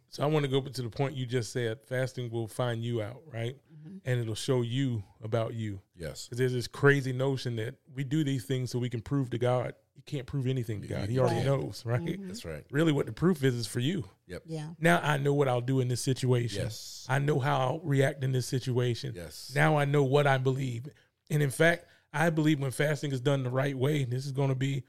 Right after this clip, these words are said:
Speaker 1: this is gonna be a shocker maybe to some people, but I believe that fasting done the right way takes you from the point of faith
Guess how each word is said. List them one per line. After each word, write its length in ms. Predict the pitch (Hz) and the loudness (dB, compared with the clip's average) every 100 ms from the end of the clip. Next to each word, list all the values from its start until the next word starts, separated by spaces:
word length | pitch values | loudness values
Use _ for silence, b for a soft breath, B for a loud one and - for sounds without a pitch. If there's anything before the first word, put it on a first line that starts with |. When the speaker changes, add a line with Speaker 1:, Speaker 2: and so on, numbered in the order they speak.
| b | b
Speaker 1:
this 200 | 151 139 | -10 -6
is 100 | 151 | -2
gonna 200 | 139 135 | 0 0
be 140 | 127 135 | 2 0
a 60 | |
shocker 560 | 117 - 160 135 127 123 - _ _ _ _ _ | 2 4 4 4 0 -2 -6 _ _ _ _ _
maybe 280 | 143 131 135 | -2 -2 -2
to 100 | 127 | -6
some 220 | 127 151 147 | -4 -4 -2
people, 360 | 131 123 - _ b b b | -4 -6 -10 _ b b b
but 100 | 135 | 0
I 100 | 139 | 0
believe 340 | 147 143 143 | 0 0 0
that 180 | 139 113 | -2 -2
fasting 480 | - 165 170 160 143 | 0 2 2 -2 -2
done 180 | 143 139 | -2 -2
the 80 | |
right 280 | 135 143 160 | 0 0 0
way 300 | 139 127 131 - b b b | 0 -2 -2 -8 b b b
takes 340 | - 165 165 - | 2 2 0 -2
you 120 | 156 | 0
from 200 | 151 139 | 2 2
the 80 | 123 | 0
point 300 | 147 139 123 | 0 0 -2
of 80 | |
faith 600 | - - 170 135 107 - | -2 2 2 2 -6 -16